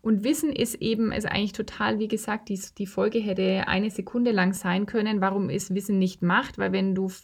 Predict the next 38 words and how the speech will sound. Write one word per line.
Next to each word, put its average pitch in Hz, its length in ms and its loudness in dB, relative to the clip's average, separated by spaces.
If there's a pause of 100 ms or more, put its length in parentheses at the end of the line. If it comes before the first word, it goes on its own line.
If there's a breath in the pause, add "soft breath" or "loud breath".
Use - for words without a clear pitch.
(120)
das 190 160 -4
ganze 185 320 2
Wissen 226 280 0
zwar 180 240 -2
hast, 220 280 0
aber 196 140 0
nicht 180 220 0
anwendest, 202 520 0
dann 170 100 -2
bringt 185 240 2
dir 170 80 -2
das - 180 -10
gar - 220 -10
nichts. - 320 -20 (880 loud breath)
Und 247 240 4
für 247 180 2
mich 254 400 4
hat 240 180 0
es 240 140 0
jetzt 240 320 0
wirklich 277 340 -2
nochmal 220 520 2
das 262 160 -6
Ganze 233 400 0
auch 208 100 -4
unterstrichen, 208 880 0 (1040)
ähm, 220 360 2
in 233 220 4
einem 202 400 4 (300)
Kurs 294 580 2
der 214 220 4
Yale 175 360 4
Un-, 175 240 4
University, 151 920 2
in 156 180 0
dem 143 180 0
ich 151 220 -6
bin. 165 320 0